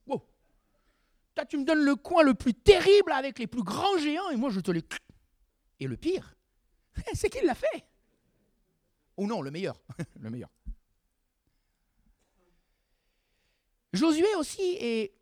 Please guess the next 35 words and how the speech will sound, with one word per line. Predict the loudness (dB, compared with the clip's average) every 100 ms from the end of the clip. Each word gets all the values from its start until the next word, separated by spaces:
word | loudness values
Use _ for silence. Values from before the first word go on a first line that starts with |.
| _
est | -4 -4
un |
peu, | -4 -8 -10 -18 _ _ _
un | -8
peu | -6 -6
atteint | -4 -6 -6 -10 -20 -20 _ _ _ _ _ _ _ -20 _
de | -4
négativisme. | -2 0 0 0 -2 -4 -10 _ _ _ _ _ _ _ _ _ _ _ _ _ -10
Euh, | -8 -10 -16 -20 _ _ _ _ _
ça | -4 0 0
arrive, | 0 -2 -2
ça | -6 -4
aussi, | -4 -8
quand, | -8 -8 -4
euh, | -2 0 -2 _ _ _ _ _
euh, | -8 -6 -6 -8 -16 -10
on, | -2 -2 0
on | 0 0 2
vous | 2 0
a | -2 _ _ _ _ _ _ _ _ _ _ _ _ _
dit | -6 -4
dans | -2
votre | -4 -6 -8
plus | -12
tendre, | -8 -6 -4
depuis | -6 -6 -6
votre | -6 -10
plus | -12 -10
tendre | -8 -6
enfance, « | -8 -6 -8 -10 -20 _ _ _ _ _
Tu | -12
n'y |
arriveras | -10 -8
jamais. | -10
De | -12